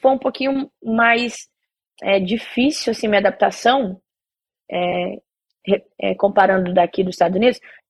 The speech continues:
pela parte física, pelo ritmo de jogo, por toda a situação que eu tinha que voltar a, ao normal.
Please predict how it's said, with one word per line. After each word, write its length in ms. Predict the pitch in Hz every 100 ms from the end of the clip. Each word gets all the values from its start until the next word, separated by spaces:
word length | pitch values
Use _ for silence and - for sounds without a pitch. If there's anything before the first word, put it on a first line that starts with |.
| _ -
pela 180 | 254
parte 240 | 269 277 -
física, 480 | 240 240 214 190 202
pelo 460 | 208 208 208 208
ritmo 320 | 190 190 208
de 100 | 202
jogo, 800 | 208 202 190 202 196 185 175 180 _ _ _ -
por 160 | 208
toda 400 | 214 214 214 214 -
a 80 | 202
situação 420 | - 220 214 208
que 80 | 214
eu 40 |
tinha 280 | 202 208 208
que 360 | 208 104 117 - _ _ _ _ _ -
voltar 460 | 196 202 202 190
a, 320 | 202 202 202 - _
ao 140 | 196 196
normal. 480 | 208 226 190 165